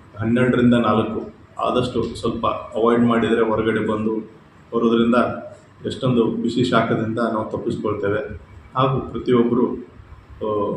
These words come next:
ತಂಪು ಪಾನೀಯಗಳು, ನಿಂಬು ಪಾನೀಯ ಆಗಲಿ, ಮಜ್ಜಿಗೆ ಆಗಲಿ, ಎಳ್ನೀರಾಗಲಿ, ಇನ್ನಂಥ, ಇನ್ನಿತರ ಪಾನೀಯಗಳನ್ನು ಕುಡ್ಕೊಂಡು, ಆ, ಆರೋಗ್ಯದಿಂದ ಹೈಡ್ರೇಷನಿಂದ ಇರಬೇಕಾಗತ್ತೆ. ಡಿಹೈಡ್ರೇಷನ್ ಆದರೆ, ಆ, ಇಮ್ಯುನಿಟಿ ಕಡಿಮೆಯಾಗಿ ರೋಗಗಳು ಜಾಸ್ತಿ ಬೇಗ ಬೇಗ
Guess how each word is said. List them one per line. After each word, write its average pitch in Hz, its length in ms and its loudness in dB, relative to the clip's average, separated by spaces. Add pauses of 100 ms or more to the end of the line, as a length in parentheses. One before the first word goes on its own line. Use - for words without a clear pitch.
(140)
ತಂಪು 117 260 2
ಪಾನೀಯಗಳು, 110 560 0 (320)
ನಿಂಬು 117 340 2
ಪಾನೀಯ 107 240 0
ಆಗಲಿ, 104 480 -4 (340)
ಮಜ್ಜಿಗೆ 113 300 2
ಆಗಲಿ, 101 440 -2 (380)
ಎಳ್ನೀರಾಗಲಿ, 110 600 2 (500)
ಇನ್ನಂಥ, 117 360 0 (180)
ಇನ್ನಿತರ 120 320 0
ಪಾನೀಯಗಳನ್ನು 110 580 -2
ಕುಡ್ಕೊಂಡು, 120 720 -4 (400)
ಆ, 107 260 2
ಆರೋಗ್ಯದಿಂದ 117 440 2
ಹೈಡ್ರೇಷನಿಂದ 113 720 0
ಇರಬೇಕಾಗತ್ತೆ. 104 760 -4
ಡಿಹೈಡ್ರೇಷನ್ 113 640 2
ಆದರೆ, 110 260 0 (540)
ಆ, 107 440 0
ಇಮ್ಯುನಿಟಿ 120 520 0
ಕಡಿಮೆಯಾಗಿ 110 440 0
ರೋಗಗಳು 113 720 2 (400)
ಜಾಸ್ತಿ 110 300 2
ಬೇಗ 117 280 4
ಬೇಗ 110 320 2